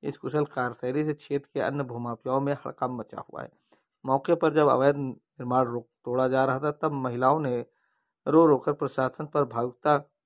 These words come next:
भरा दबाव बनाने की कोशिश की, लेकिन सरकारी फैसले के आगे कागज की कीमत होती है, ना कि आंसुओं की।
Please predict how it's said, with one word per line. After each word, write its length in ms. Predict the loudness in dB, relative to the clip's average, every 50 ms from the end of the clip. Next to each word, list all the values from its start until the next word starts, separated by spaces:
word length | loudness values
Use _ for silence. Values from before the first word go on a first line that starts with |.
| _ _ -10
भरा 240 | -4 2 4 4 4
दबाव 300 | 4 2 2 4 4 4 4
बनाने 360 | 2 0 -4 -4 -4 -4 -6
की 140 | -8 -10 -12
कोशिश 340 | -10 -8 -8 -8 -8 -10 -10
की, 180 | _ -6 -6 -4
लेकिन 440 | -2 -2 -2 -2 -4 -8 -8 -8 -8
सरकारी 460 | -8 -8 -8 -6 -4 -2 -2 -2 -2
फैसले 400 | -4 -6 -8 -8 -8 -6 -8 -8
के 140 | -6 -4 -4
आगे 200 | -2 0 0 -2
कागज 400 | -2 -2 -4 -4 -2 -4 -6 -8
की 120 | _ -18 -14
कीमत 320 | -10 -8 -8 -8 -10 -12 _ -14
होती 280 | -14 -12 _ -8 -8
है, 140 | -6 -6 -6
ना 160 | -4 -4 -4
कि 180 | -4 -6 -6 -6
आंसुओं 340 | -4 -6 -6 -6 -6 -8 -8
की। 220 | -8 -12 -20 -20